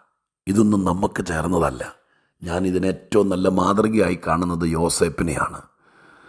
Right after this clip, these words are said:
യോസേപ്പിനെ കുഴിയിലിട്ടു, യോസേപ്പിനെ വിറ്റ് കളഞ്ഞു. യോസേപ്പ് അന്വേഷിച്ചില്ല,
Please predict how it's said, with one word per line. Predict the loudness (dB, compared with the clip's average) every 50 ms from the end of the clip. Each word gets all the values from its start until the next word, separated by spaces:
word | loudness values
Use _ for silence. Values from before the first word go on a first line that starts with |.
| -20 -20 -20 _ _ _ -2
യോസേപ്പിനെ | 2 4 4 4 4 4 4 4 4 2 -2 -4 -4
കുഴിയിലിട്ടു, | -2 0 2 4 4 4 4 4 2 0 0 0 -2 -2 -2 -8 _ -20 -20 _ _ _ _ -20 _ -4
യോസേപ്പിനെ | 2 2 4 4 4 4 2 2 2 0 0
വിറ്റ് | 0 -2 -2 0 0 0 0
കളഞ്ഞു. | 0 0 -4 -8 -8 -10 -14 -16 _ _ _ _ _ _ _ _ _ _ 4
യോസേപ്പ് | 4 4 4 4 2 2 2 2
അന്വേഷിച്ചില്ല, | 0 0 0 -4 -4 -6 -8 -10 -10 -10 -10